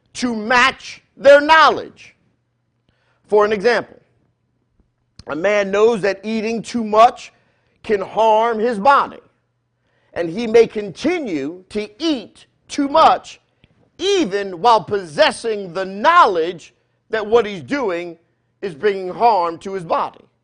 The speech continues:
He agrees to the truth and knows the truth, but then does nothing about the truth. A person may believe and know that Jesus Christ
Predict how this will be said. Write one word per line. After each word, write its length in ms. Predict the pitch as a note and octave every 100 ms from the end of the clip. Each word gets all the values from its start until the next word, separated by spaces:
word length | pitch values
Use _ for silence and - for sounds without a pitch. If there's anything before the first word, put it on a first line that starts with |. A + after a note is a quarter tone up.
| _ _ _ _ -
He 220 | - C4+
agrees 800 | A#3+ G#3+ C3+ D#3+ F4 G4 F#4+ C#4+
to 140 | - C#4
the 140 | A3+
truth 480 | A3+ - E4 C#4+ G#3
and 260 | A3+ A#3 G#3+
knows 540 | A#3 E4+ F#4+ F4+ C#4+ - _
the 140 | B3+
truth, 460 | - - A#3+ A3+ - _ _
but 260 | C4+ B3+ G3
then 300 | C#4+ C#4+ A#3
does 220 | B3+ A3
nothing 420 | A3+ B3 - A3+ A3+
about 840 | B3 F3+ B2+ E4+ A3+ D3+ _ - _ _ _
the 120 | G#3+
truth. 580 | G#3 A3 F3 - _ _ _ _ _ _ _ _ -
A 80 | G3+
person 460 | - D4 - C4
may 120 | B3+
believe 840 | A#3+ A#3 A#3 A3+ C#4 D4 D#4+ F4 E4 - _
and 320 | - C4 B3 A#3+
know 320 | D4 D#4 D#4+
that 240 | C#4 A#3+
Jesus 560 | C3+ A3+ D4 C4+ C4 -
Christ 460 | - D4 C#4+ C4+